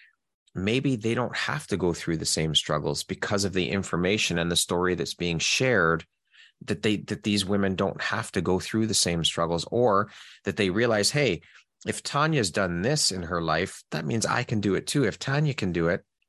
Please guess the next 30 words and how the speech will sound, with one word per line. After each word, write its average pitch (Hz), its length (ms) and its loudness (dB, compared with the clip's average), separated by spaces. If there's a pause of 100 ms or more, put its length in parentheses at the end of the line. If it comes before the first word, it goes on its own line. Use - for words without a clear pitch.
I'm 147 200 0
capable 117 500 0
as 110 140 0
well." 135 300 0 (360)
So 113 160 0
it's, - 240 -2
again, 127 300 -2
it's 113 180 -2
a 90 40 -6
permission 113 400 -2
slip 95 280 -2
to - 80 -2
stand 95 340 2
up 104 260 -2
and, 95 340 0
and 92 340 -2 (640)
lean 110 400 2
into 110 320 2
who - 160 -2
you 107 200 2
truly 101 440 0
authentically 87 640 -2
are. 95 400 2 (540)
And 107 280 0 (160)
the 113 80 -2
fact 117 360 -4
that 87 180 -2
you 104 240 0
can 110 260 0
do 104 460 4